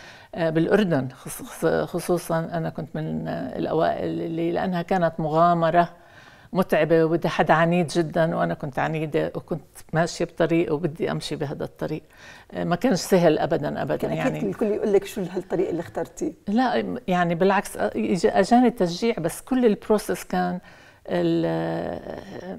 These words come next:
Speaker 1: يعني صعب جدا.
Speaker 2: مم.
Speaker 1: أولا بدك تكتبي، آه، بدك مطابع، كانوش مطابع لسه مهيئين ل-،
Speaker 2: مم.
Speaker 1: آه، ك-، لكتب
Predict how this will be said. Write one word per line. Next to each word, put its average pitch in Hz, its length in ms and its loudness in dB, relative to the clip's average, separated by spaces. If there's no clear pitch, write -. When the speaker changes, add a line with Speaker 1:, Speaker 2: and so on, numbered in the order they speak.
Speaker 1:
يعني 170 480 -4
صعب 160 360 0
جدا. 156 340 -8
Speaker 2:
مم. 220 140 -8
Speaker 1:
أولا 196 300 6
بدك 170 520 -6
تكتبي، 175 480 -2
آه، 160 300 -4
بدك 165 360 -6
مطابع، 170 680 0
كانوش 175 320 -4
مطابع 165 420 -2
لسه 156 260 -6
مهيئين 165 560 -4
ل-، 151 280 -2
Speaker 2:
مم. - 200 -4
Speaker 1:
آه، 170 800 -4
ك-، 175 60 -6
لكتب 156 680 0